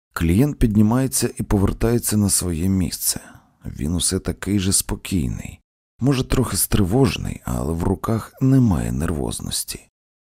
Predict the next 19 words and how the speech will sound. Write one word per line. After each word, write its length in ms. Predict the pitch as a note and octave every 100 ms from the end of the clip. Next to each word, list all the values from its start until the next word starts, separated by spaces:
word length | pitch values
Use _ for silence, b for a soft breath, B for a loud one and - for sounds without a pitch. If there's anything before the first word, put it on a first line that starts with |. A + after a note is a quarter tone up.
| _ -
Жозефу 480 | C#2+ F#2 A2 D3+ B2
навіть 260 | D3 C#3 G#2+
здається, 520 | G2 A2 C#3+ - E2
що 240 | - F2+
в 80 | E2
ньому 360 | F#2+ B2 B2+ A#2
з'явилося 720 | F#2 G#2 G#2+ G#2 A2 G#2+ B2+
повне 540 | - - G#2 G2 G2+ A2
полегшення. 1040 | A2+ A#2+ A#2 E2+ - - A#1 A1 G1+ - _ _ _ _ _ _ -
Протягом 540 | - - C#2+ C#2+ D2
двадцяти 520 | D2 D2+ - - G#2
хвилин 440 | - D#2+ F2+ A2 A2+ C3+
Жанв'є 520 | G#2 A2 F#2+ G2 A#2
розглядає 640 | G#2+ F2+ F2 F2 A2 A2+
його 320 | A2 G2+ G2 A2
з 80 |
голови 460 | F2+ G2 G2+ F2 G#2
до 180 | G2+ G#2+
п'ят, 580 | - A#2 G#2 - -